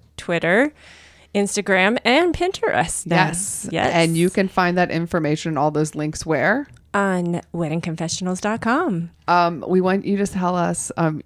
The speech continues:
Speaker 2: sorry, we want you to send us all of your, um, confessionals. Send us your drama.
Speaker 1: Send us.
Speaker 2: We love it.
Speaker 1: Yes.
Speaker 2: Every time they pop up on my
Speaker 1: <laughs>
Speaker 2: phone, I just,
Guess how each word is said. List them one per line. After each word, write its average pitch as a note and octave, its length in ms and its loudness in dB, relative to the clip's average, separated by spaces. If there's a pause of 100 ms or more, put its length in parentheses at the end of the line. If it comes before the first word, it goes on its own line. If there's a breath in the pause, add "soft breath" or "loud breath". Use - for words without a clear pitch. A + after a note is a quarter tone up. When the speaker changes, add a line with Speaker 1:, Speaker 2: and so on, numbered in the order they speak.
(120)
Speaker 2:
sorry, D#3+ 240 2
we D3 60 2
want F3 260 0
you F3+ 300 0
to - 180 -2
send F3 460 0
us C3+ 340 -2
all D3+ 200 0
of D3+ 200 -4
your, D3 480 -2
um, D3+ 240 -4
confessionals. - 1000 -8 (140)
Send D#3+ 200 -6
us E3+ 140 -4
your E3+ 80 -4
drama. C#3+ 420 -2 (200)
Speaker 1:
Send E3 320 -4
us. - 420 -10
Speaker 2:
We D#3 440 -2 (280)
love C#3+ 200 2
it. - 220 -8 (100)
Speaker 1:
Yes. - 440 -2
Speaker 2:
Every E3+ 220 2
time F3 180 0
they D#3 200 4
pop D#3+ 280 6
up D#3+ 100 8
on D#3+ 60 0
my D#3 140 6
Speaker 1:
<laughs> - 0 -
Speaker 2:
phone, D3 440 0
I D3 120 -4
just, D3+ 420 -6